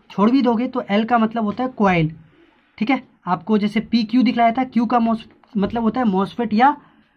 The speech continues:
ट्रांजिस्टर, ठीक है। तो इस तरह से पी को आप छोड़ के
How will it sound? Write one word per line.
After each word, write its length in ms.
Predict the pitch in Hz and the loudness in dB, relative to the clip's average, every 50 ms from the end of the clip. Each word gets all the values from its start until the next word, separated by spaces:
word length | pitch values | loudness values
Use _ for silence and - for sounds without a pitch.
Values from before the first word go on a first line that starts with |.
| _ _ - | _ _ 0
ट्रांजिस्टर, 560 | 220 233 226 220 220 220 - - 185 160 - - - - - _ _ _ _ _ _ _ | 2 4 4 4 4 4 2 0 -2 -2 -2 -6 -12 -20 -20 _ _ _ _ _ _ _
ठीक 140 | 220 220 302 | -4 -2 -2
है। 140 | 302 - - - _ _ _ _ _ _ _ _ _ _ _ _ - | -2 -4 -6 -10 _ _ _ _ _ _ _ _ _ _ _ _ -12
तो 120 | 185 190 - | -12 -10 -10
इस 180 | 240 220 - | -10 -10 -8
तरह 200 | - 254 254 254 | -6 -4 -2 -2
से 140 | 240 254 269 - | -2 -2 -4 -4
पी 180 | - 240 240 220 | -2 -2 -4 -2
को 120 | - 247 | -2 0
आप 220 | 220 233 247 247 - | 0 0 0 0 -4
छोड़ 220 | - 190 196 208 214 | -4 -2 0 0 0
के 180 | 214 247 262 | -2 -4 -4